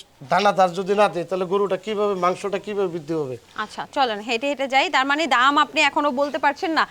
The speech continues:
Speaker 1: জি।
Speaker 2: একটু আনুমানিক আমাকে বলবেন, তাহলে আমি আমার দর্শকদেরকে একটু ধারণা দিতে পারি। কারণ দু হাজার পঁচিশ সালের, আহ, গরুর কোরবানি, আহ, মানে দেওয়ার জন্য তো অনেকেই এখনই চিন্তা করছে
Speaker 1: জি,
Speaker 2: যে
Speaker 1: জি।
Speaker 2: আসলে, আহ, কোন গরুটা নিব, কেমন দাম উঠতে পারে, একটু বলেন না।
Speaker 1: এগুলি ধরেন দর্শক ভাইরা যদি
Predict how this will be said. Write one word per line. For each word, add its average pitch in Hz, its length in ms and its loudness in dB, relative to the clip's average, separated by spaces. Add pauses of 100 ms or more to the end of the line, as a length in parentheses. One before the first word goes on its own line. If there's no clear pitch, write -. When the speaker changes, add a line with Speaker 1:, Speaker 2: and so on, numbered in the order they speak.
Speaker 1:
জি। 175 120 -2
Speaker 2:
একটু 392 240 2
আনুমানিক 370 460 2
আমাকে 370 240 2
বলবেন, 302 420 0
তাহলে 302 260 2
আমি 311 140 2
আমার 302 200 0
দর্শকদেরকে 277 520 0
একটু 311 160 -4
ধারণা 262 300 0
দিতে 262 180 -6
পারি। 240 200 0
কারণ 254 200 2 (320)
দু 302 100 0
হাজার 330 220 2
পঁচিশ 311 360 -4
সালের, 330 460 2 (240)
আহ, 254 260 6 (120)
গরুর 302 520 0
কোরবানি, 294 680 0
আহ, 220 360 4
মানে 220 220 2
দেওয়ার 247 360 2
জন্য 302 200 -2
তো 294 100 -2
অনেকেই 247 360 -2
এখনই 302 320 0
চিন্তা 277 260 -4
করছে 254 240 -4
Speaker 1:
জি, 262 60 0
Speaker 2:
যে 262 60 0
Speaker 1:
জি। - 20 4
Speaker 2:
আসলে, 269 320 0 (300)
আহ, 240 140 4
কোন 294 260 0
গরুটা 277 280 2
নিব, 254 360 0
কেমন 269 280 0
দাম 247 180 2
উঠতে 247 200 -6
পারে, 240 200 0
একটু 349 140 -4
বলেন 339 240 2
না। 240 140 -6 (540)
Speaker 1:
এগুলি 233 560 -8
ধরেন 220 380 -2 (160)
দর্শক 196 340 2
ভাইরা 214 300 4
যদি 214 380 -4